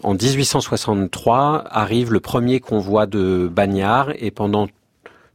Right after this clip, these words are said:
tout le dix-neuvième siècle, la population, euh,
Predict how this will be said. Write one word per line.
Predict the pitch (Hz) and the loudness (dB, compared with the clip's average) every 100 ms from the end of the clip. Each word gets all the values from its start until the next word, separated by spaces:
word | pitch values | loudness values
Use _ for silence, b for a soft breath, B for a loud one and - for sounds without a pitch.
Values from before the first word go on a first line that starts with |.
| _ | _
tout | - 165 | 2 2
le | 135 | 4
dix-neuvième | 120 113 98 101 | 2 2 2 -2
siècle, | 92 - 123 - 104 92 _ - | -2 0 0 0 -6 -6 _ -16
la | - 113 | -4 -4
population, | - 117 117 117 - 135 123 - B B B - | -2 -4 0 0 0 0 0 -2 B B B -4
euh, | 117 107 98 95 95 | 0 0 0 0 -2